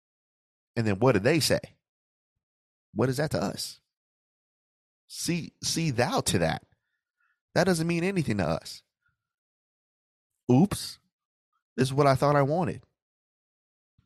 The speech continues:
See, sometimes the decisions that other people want you to make,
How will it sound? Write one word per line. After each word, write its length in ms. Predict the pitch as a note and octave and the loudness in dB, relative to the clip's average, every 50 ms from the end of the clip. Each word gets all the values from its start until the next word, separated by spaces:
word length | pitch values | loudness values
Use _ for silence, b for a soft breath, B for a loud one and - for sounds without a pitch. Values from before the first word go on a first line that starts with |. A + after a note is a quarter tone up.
| _ _ _ _ _ _ _ _ | _ _ _ _ _ _ _ _
See, 180 | - - C3+ B2+ | -8 -4 -2 -2
sometimes 520 | - C#3 D3 F3 - F3 F3+ E3+ D#3+ C#3 | 0 0 -2 -4 -2 -2 -2 -2 -4 -4
the 100 | - A#2 | -6 -6
decisions 600 | G#2+ G2+ F#2+ F#2+ - A2 A#2 B2+ C3 C3 B2+ A#2+ | -4 -4 -4 -2 0 0 0 0 0 -2 -4 -2
that 160 | - F#2+ - - | -2 -2 -2 0
other 240 | - G2 G#2 G#2 G#2+ | 0 -2 0 0 -2
people 300 | - - A2+ G#2+ G#2 F#2+ | -4 -4 -4 -4 -4 -4
want 240 | G2 G#2 G#2 G#2 - | -2 -4 -4 -4 -2
you 60 | G2+ | -2
to 80 | F#2+ F2+ | -2 -2
make, 420 | F2 F2 F2+ G#2 - - - - | 0 0 0 0 -2 -4 -12 -20